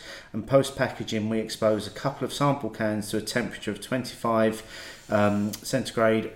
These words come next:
for a couple of days to see if we can generate any additional activity. If the beer pool passes this test, it is approved for sale. I think we're seeing more of this kind of thing because we have to be more innovative.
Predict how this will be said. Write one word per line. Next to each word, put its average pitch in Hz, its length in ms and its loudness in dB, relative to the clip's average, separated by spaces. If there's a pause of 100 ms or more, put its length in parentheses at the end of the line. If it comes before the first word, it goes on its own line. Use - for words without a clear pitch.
for - 160 -4
a 107 40 0
couple - 440 -6
of - 100 -6
days 104 400 2
to - 80 -8
see 120 500 2
if 110 140 -4
we 117 80 -2
can 110 240 -4
generate 107 580 2
any 113 300 2
additional 110 420 -2
activity. 104 680 0 (380)
If 120 120 -2
the 117 80 0
beer 156 240 6
pool 139 480 -2
passes 127 460 2
this 135 200 -4
test, - 340 -2
it 120 60 -6
is 107 140 -4
approved 107 360 -4
for - 40 -12
sale. 101 380 0 (340)
I 113 80 -4
think 139 220 0
we're 117 80 -6
seeing 117 240 0
more 139 240 4
of 139 80 -6
this 127 100 -4
kind 117 300 0
of - 40 -10
thing 107 220 0
because 104 300 -2
we 110 120 0
have 107 240 -2
to - 120 -14
be 113 100 2
more 107 300 2
innovative. 107 560 -2